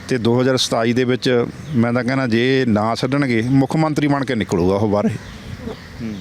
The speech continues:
Speaker 1: ਸਰਕਾਰ ਆਊਗੀ।
Speaker 2: ਹੂੰ।
Speaker 1: ਹੁਣ ਇਹ ਸੋਚ ਲੈਣ ਵੀ ਕੀ ਕਰਨਾ ਗਾ।
Speaker 2: ਤਾਂ ਸਾਰੇ ਮਸਲਿਆਂ ਦੇ ਵਿੱਚ ਹੁਣ ਜਿਵੇਂ ਤੁਸੀਂ ਇੱਥੇ ਮੋਰਚਾ ਲਾਇਆ ਜਾਂ ਕਿਸਾਨਾਂ ਦਾ ਮੋਰਚਾ ਲੱਗਦਾ ਹੈ, ਖਾਸ ਕਰਕੇ ਮੰਤਰੀ ਰਵਨੀਤ ਸਿੰਘ ਬਿੱਟੂ ਆਪਣੇ ਇੱਧਰੋਂ ਬਣੇ ਨੇ, ਭਾਵੇਂ ਚੋਣ ਹਾਰ ਗਏ,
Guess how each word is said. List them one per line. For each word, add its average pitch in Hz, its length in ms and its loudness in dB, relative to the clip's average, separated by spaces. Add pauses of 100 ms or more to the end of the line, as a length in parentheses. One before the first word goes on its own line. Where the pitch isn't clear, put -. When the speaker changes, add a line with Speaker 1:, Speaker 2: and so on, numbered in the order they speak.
(160)
Speaker 1:
ਸਰਕਾਰ 131 540 0
ਆਊਗੀ। 95 360 2
Speaker 2:
ਹੂੰ। - 1200 -12 (500)
Speaker 1:
ਹੁਣ 120 120 2
ਇਹ 135 80 2
ਸੋਚ 104 240 2
ਲੈਣ 113 180 0
ਵੀ 117 120 2
ਕੀ 107 140 2
ਕਰਨਾ 95 320 2
ਗਾ। 92 120 0 (1400)
Speaker 2:
ਤਾਂ 214 220 2
ਸਾਰੇ 190 320 2
ਮਸਲਿਆਂ 214 380 2
ਦੇ 214 100 4
ਵਿੱਚ 214 180 0
ਹੁਣ 202 160 4
ਜਿਵੇਂ 202 220 4
ਤੁਸੀਂ 202 280 2
ਇੱਥੇ 196 200 2
ਮੋਰਚਾ 175 400 2
ਲਾਇਆ 160 280 2
ਜਾਂ 160 120 2
ਕਿਸਾਨਾਂ 156 480 0
ਦਾ 160 240 2
ਮੋਰਚਾ 147 360 0
ਲੱਗਦਾ 123 320 2
ਹੈ, 113 120 0 (240)
ਖਾਸ 165 260 4
ਕਰਕੇ 170 640 0
ਮੰਤਰੀ 151 460 2
ਰਵਨੀਤ 156 300 2
ਸਿੰਘ 160 200 2
ਬਿੱਟੂ 151 340 2
ਆਪਣੇ 151 260 4
ਇੱਧਰੋਂ 147 200 0
ਬਣੇ 135 200 0
ਨੇ, 147 100 0
ਭਾਵੇਂ 131 280 0
ਚੋਣ 131 280 0
ਹਾਰ 120 300 0
ਗਏ, 110 200 -2